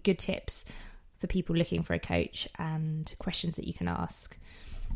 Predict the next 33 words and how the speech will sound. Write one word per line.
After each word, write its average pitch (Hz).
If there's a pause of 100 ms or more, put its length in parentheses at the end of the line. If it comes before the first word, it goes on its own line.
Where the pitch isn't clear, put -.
(1000)
I 220
love 196
that 170
episode -
so 170
much, -
and 190
I 220
got 196
really 170
vulnerable 160
as 165
well, 160
as - (140)
ever. 190
<laughs> 214 (1080)
And 247
another 269
episode 262
that 214
was 214
a 226
little 214
bit 196
different 202
was 185
the 196
season 247
finale 202
with 170
Flora, 170
Flora 175
Baker, 87